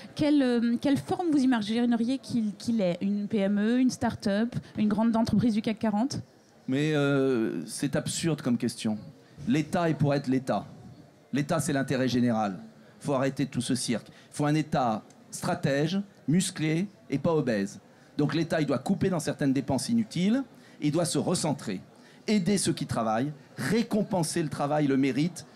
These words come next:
Speaker 2: baisser les impôts et voir loin, deux mille cinquante, aider les Français, chefs d'entreprise, euh, de tous les pays, de toutes les catégories, à voir l'avenir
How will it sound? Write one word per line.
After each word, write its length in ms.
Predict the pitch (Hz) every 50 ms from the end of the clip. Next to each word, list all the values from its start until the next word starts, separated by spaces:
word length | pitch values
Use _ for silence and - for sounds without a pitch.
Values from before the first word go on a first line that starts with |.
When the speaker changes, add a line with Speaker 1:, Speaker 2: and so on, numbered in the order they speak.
| - - -
Speaker 2:
baisser 360 | 120 175 208 170 - - 185
les 160 | 170 160 135
impôts 460 | 147 143 123 - - 139 147 175 226 - - - - - - - - -
et 280 | 214 202 190 160 143 147 -
voir 340 | 123 120 143 180 165 139
loin, 360 | 151 156 165 175 175 160 131 107 - - - - - 127
deux 120 | 170 202
mille 180 | 202 208 196 156
cinquante, 680 | 147 175 175 151 147 - 147 127 120 113 - - - - - - - - - -
aider 360 | - 202 202 165 151 226 233 220
les 100 | 202 165
Français, 680 | - 156 165 165 151 - - 175 151 147 139 120 113 - - - - -
chefs 280 | - - - 208 190
d'entreprise, 840 | 156 196 180 - - 180 - - 131 139 175 175 165 156 139 113 95 - - - - - - -
euh, 200 | 147 139 131 113 - - - - -
de 80 | 156
tous 240 | 156 151 - 233 240
les 100 | 214 208
pays, 280 | - - 175 175 - - 135 127
de 80 | 165
toutes 260 | 156 - - 247 254
les 100 | 226 202
catégories, 720 | 196 - 196 - 185 185 156 170 165 139 165 196 214 220 214 - - - - -
à 100 | 143 147
voir 260 | 147 147 185 185 170
l'avenir 580 | 165 160 139 131 147 170 180 170 147 127 113